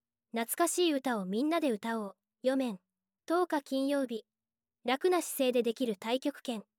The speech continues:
よめん。十三日月曜日、懐かしい歌をみんなで歌おう。よめん。二十四日金曜日、大腸がん検診、乳がん検診、骨量検査、特定健診、歯科相談、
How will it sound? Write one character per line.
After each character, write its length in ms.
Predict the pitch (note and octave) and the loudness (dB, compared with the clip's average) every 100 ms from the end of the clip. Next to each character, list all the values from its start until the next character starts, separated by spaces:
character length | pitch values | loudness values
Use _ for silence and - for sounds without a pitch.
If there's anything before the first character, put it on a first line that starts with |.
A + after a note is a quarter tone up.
| _ | _
よ 140 | B3 | 0
め 160 | C4 A#3+ | 0 -2
ん。 60 | F#3+ _ _ _ _ G3+ | -6 _ _ _ _ -4
十 200 | C#4 E4+ | -2 0
三 260 | F#4 F4 | 0 0
日 220 | D#4 - G#3+ | 0 -2 -6
月 260 | G3+ - | -6 0
曜 180 | B3+ B3+ | 0 0
日、 200 | B3 A#3+ _ _ _ _ - | -2 -8 _ _ _ _ -4
懐 220 | A#3+ - | -4 0
か 120 | E4+ | 0
し 200 | - F4 | 2 2
い 60 | D4+ | 2
歌 240 | C4 B3 | 2 -2
を 80 | F#3+ | -2
み 160 | F#3+ C4 | -2 0
ん 80 | |
な 100 | D#4+ | 2
で 120 | D#4+ A#3 | 2 0
歌 280 | G#3+ A3+ | -2 -4
お 100 | G#3+ | -4
う。 40 | F#3+ _ _ - | -8 _ _ -2
よ 140 | C4 | 0
め 140 | C4+ A3+ | 0 -2
ん。 80 | - _ _ _ - | -8 _ _ _ -4
二 160 | B3+ C4+ | -2 0
十 180 | F4 | 2
四 160 | F4 D4+ | 2 0
日 220 | - G#3 | -2 -10
金 240 | - A3+ A#3+ | -4 -2 0
曜 180 | B3+ | 0
日、 200 | B3 B3+ - _ _ _ _ | -2 -6 -10 _ _ _ _
大 160 | C4 D#4 | 0 2
腸 260 | - C4+ | 2 0
が 140 | A3+ G#3 | 0 -4
ん 60 | |
検 240 | F#3+ A3 G#3+ | -4 -6 -6
診、 260 | - G#3+ - _ _ _ _ _ _ A#3+ | -6 -6 -8 _ _ _ _ _ _ 0
乳 200 | C#4+ D#4+ | 2 4
が 140 | E4 | 2
ん 80 | D#4+ | 2
検 260 | D#4 C#4+ | 0 0
診、 200 | - G#3 - _ _ _ _ - | -4 -8 -10 _ _ _ _ -8
骨 260 | A3+ - D4 | -6 0 2
量 160 | D#4+ | 2
検 260 | D#4 D4+ - | 2 0 -2
査、 160 | G#3 - _ _ _ _ | -8 -10 _ _ _ _
特 220 | - G#3+ | -10 -4
定 200 | - D#4+ | 0 2
健 220 | D#4+ E4 D4 | 2 0 0
診、 240 | - G#3 - _ _ _ _ _ | -4 -6 -8 _ _ _ _ _
歯 120 | - | -4
科 140 | - E4 | 0 2
相 220 | F4+ E4+ | 4 2
談、 180 | B3 | 0